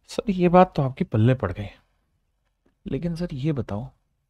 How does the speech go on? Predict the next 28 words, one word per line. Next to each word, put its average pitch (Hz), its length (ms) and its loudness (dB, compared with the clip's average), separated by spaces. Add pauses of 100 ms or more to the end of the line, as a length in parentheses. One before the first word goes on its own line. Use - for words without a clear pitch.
(140)
इसका 180 320 -2
वर्ग 135 240 -6
क्या 107 120 -12
होगा? - 320 -16 (2250)
सर 123 380 -10
यहाँ 98 380 0
दो 101 200 0
सौ 151 200 -2
नहीं 117 140 0
ले 98 160 0
सकते, 95 320 -4
लेकिन 135 360 0
बेस 131 340 0
डेढ़ 110 260 4
सौ 156 160 2
ले 151 160 4
सकते - 300 -8
हैं। 160 100 -8 (760)
ले 104 160 2
लो 113 120 2
सर 113 160 -2
डेढ़ 110 260 0
सौ 131 120 -2
में 127 100 2
कोई 135 120 0
दिक्कत 131 340 -2
है 123 80 -6
नहीं। 95 140 -12